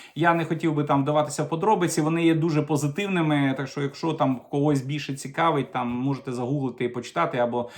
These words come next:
зайти на відповідні сторінки, м, прем'єр-міністра Шмигаля. А, тепер на от, е, цій же зустрічі, яка паралельно все ж таки відбувалася до Михайлівців, е, в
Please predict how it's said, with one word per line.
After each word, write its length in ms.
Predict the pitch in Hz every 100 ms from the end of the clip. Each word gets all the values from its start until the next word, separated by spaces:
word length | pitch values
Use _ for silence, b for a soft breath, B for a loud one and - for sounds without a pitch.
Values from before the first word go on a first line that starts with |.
| B -
зайти 380 | 120 135 151 147
на 260 | 131 123
відповідні 420 | 123 123 135 127
сторінки, 480 | 117 127 123 123 147
м, 400 | 139 117 123 131
прем'єр-міністра 720 | - 127 127 127 127 123 -
Шмигаля. 520 | - 139 127 104 98 - B B B B
А, 260 | 139 143 143
тепер 320 | 170 214 202
на 180 | 196 185
от, 220 | 180 190
е, 240 | 175 170
цій 320 | - 185 196
же 160 | 160 170
зустрічі, 520 | 151 196 - 147 151
яка 260 | 143 147 160
паралельно 760 | 156 156 165 156 139 131 127
все 160 | 120 143
ж 60 |
таки 140 | - 135
відбувалася 580 | 127 135 143 135 131 135
до 140 | 127
Михайлівців, 840 | 135 139 185 165 143 - 139 - 135
е, 340 | 135 127 123
в 440 | 120 127 143 139